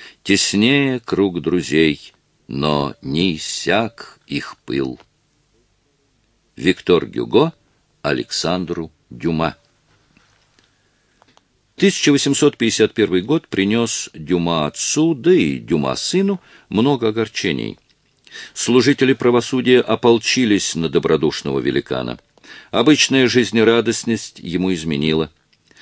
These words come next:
Государственный переворот подоспел очень кстати. Он дал Дюма возможность ускользнуть от кредиторов и от суда, не уронив своего достоинства. Он эмигрировал в Бельгию,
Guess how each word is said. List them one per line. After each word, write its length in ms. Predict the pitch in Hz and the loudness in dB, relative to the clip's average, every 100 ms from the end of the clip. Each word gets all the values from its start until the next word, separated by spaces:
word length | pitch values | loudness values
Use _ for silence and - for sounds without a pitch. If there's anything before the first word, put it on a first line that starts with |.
| - - | -20 -2
Государственный 720 | - - 127 135 117 123 127 123 | 0 4 4 4 2 0 0 0
переворот 600 | 131 120 120 127 135 - | 2 4 6 4 2 0
подоспел 480 | 92 90 - 92 | 0 0 2 2
очень 260 | 87 - 85 | 2 0 -6
кстати. 600 | - - 76 71 - - - _ _ _ _ | -8 -4 -2 -2 -4 -10 -12 _ _ _ _
Он 300 | 98 123 104 | 0 0 2
дал 260 | 98 95 80 | 2 4 2
Дюма 320 | 82 85 90 | 0 2 2
возможность 720 | 78 76 87 90 80 85 - - | 0 0 0 0 0 -4 -4 -6
ускользнуть 880 | 104 - 101 90 78 123 147 - - | -6 0 0 0 -2 0 0 -4 -4
от 220 | 104 - | -4 -2
кредиторов 840 | 98 95 95 - 160 160 151 - - | -2 0 0 0 2 2 0 -2 0
и 80 | 131 | 2
от 180 | 131 | 2
суда, 540 | - - 143 139 160 151 _ _ - | 0 0 2 4 2 0 _ _ -2
не 180 | 101 147 | 2 4
уронив 500 | 135 120 110 110 - | 6 6 4 0 -4
своего 360 | - 87 85 | -2 0 2
достоинства. 840 | 78 - - 62 60 - - 64 - _ _ _ _ _ _ _ _ - - | 0 -4 -6 -8 -8 -16 -14 -14 -16 _ _ _ _ _ _ _ _ -20 -2
Он 360 | 113 156 185 - _ | 2 2 -2 -8 _
эмигрировал 840 | 98 104 82 78 90 85 80 73 - | 0 2 2 2 2 4 2 0 -4
в 160 | 67 | -10
Бельгию, 600 | 60 104 143 147 156 165 | 2 6 6 4 0 0